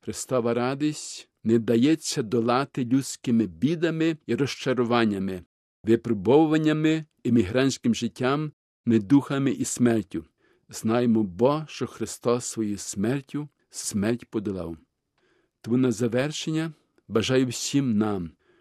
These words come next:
щоб ми на божественній літургії і на особистій молитві, у діяльній любові і справжній дружбі зустрілися по-справжньому з Воскреслим Христом.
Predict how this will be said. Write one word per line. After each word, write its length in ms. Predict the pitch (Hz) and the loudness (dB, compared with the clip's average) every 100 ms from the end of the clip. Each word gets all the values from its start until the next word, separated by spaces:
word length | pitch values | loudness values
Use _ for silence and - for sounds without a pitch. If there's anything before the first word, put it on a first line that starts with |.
| _ _ _ - | _ _ _ -14
щоб 300 | - 90 92 | -8 -4 2
ми 360 | 113 139 120 120 | 4 4 0 -6
на 100 | 110 | -6
божественній 580 | 101 98 - 139 120 117 | -4 -4 -2 2 4 4
літургії 720 | 113 - 139 170 160 165 160 123 | 0 0 4 6 4 -4 -4 0
і 40 | |
на 120 | 113 | 2
особистій 680 | 110 - 123 120 127 - 127 | 2 0 -2 -2 -4 -2 2
молитві, 580 | 120 113 101 - 82 78 _ _ - | 4 4 0 -4 -12 -14 _ _ -10
у 100 | 98 | -8
діяльній 540 | 85 110 120 127 120 | 2 4 6 6 4
любові 840 | 104 110 87 104 120 127 135 170 - _ - | 4 2 2 4 4 2 -2 -6 -8 _ -4
і 80 | |
справжній 640 | 113 - 127 143 131 135 113 | -4 -2 2 4 4 2 0
дружбі 680 | 98 120 175 165 147 175 156 - | 2 4 4 2 -2 -4 -4 -6
зустрілися 960 | 113 110 - 131 156 165 156 - 147 - | -4 -4 -2 4 4 4 0 -2 -4 -4
по-справжньому 1000 | 110 - - 120 135 147 139 139 143 127 | -6 -6 -2 2 2 2 -2 -4 -2 -4
з 100 | 110 | -6
Воскреслим 680 | 101 - - 120 117 - 117 | -6 -6 -2 -2 -2 -2 -4
Христом. 680 | 110 - 113 - 104 90 | -4 -8 -8 -6 -4 -4